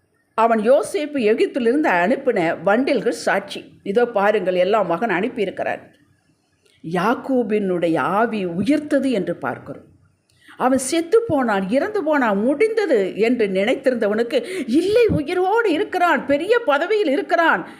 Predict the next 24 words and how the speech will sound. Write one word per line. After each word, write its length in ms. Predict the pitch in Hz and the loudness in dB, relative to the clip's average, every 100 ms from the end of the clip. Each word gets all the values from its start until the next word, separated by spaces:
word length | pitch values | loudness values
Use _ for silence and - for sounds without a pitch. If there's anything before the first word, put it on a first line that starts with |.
| - | -10
என்று 300 | 190 185 180 | -4 -2 -4
கேட்டால் 500 | 190 214 233 214 175 | -2 -2 0 -2 -2
எப்படி 320 | 165 180 269 | -4 -6 -6
இருக்கும்? 360 | 180 175 170 - | -4 -4 -6 -6
அதுதாங்க 580 | 170 165 170 185 190 226 | -6 -4 -2 -4 -4 -4
அதிசயம். 540 | 202 214 - - 185 - - | -4 -6 -16 -16 -16 -14 0
அப்படி 440 | 254 - - 392 | 0 2 0 2
உங்கள் 240 | 339 277 | 4 2
வாழ்வில் 340 | 254 220 220 214 | 2 0 0 0
நடக்கும், 360 | 175 180 226 | 0 -2 -2
என் 140 | 175 143 | -2 -2
வாழ்வில் 300 | 156 151 147 | -2 -2 -6
நடக்கும். 340 | 117 - _ _ _ _ _ _ _ _ _ _ _ _ _ _ _ _ _ _ _ _ | -8 -14 _ _ _ _ _ _ _ _ _ _ _ _ _ _ _ _ _ _ _ _
அப்படி 520 | 220 262 - 349 233 | -4 -4 0 0 2
முடிந்தது, 720 | 220 269 381 427 233 170 151 | 2 2 2 2 0 0 -2
இல்லை, 520 | 185 330 415 302 180 - | 0 0 0 0 -2 2
க்ளோஸ்டு 640 | 302 403 466 220 151 - | 4 4 0 -6 -8 -6
என்ற 280 | 202 180 175 | -4 -2 -2
காரியங்கள் 720 | - 220 285 226 170 156 - - | 0 0 2 0 -2 -4 -8 -4
உங்கள் 260 | 196 185 | 0 0
பங்கு 300 | - 220 285 | 0 0 0
உங்களை 300 | 214 180 170 | 2 0 0
தேடி 320 | 214 214 254 | 2 2 2
வரும். 320 | 165 120 - | -4 -8 -10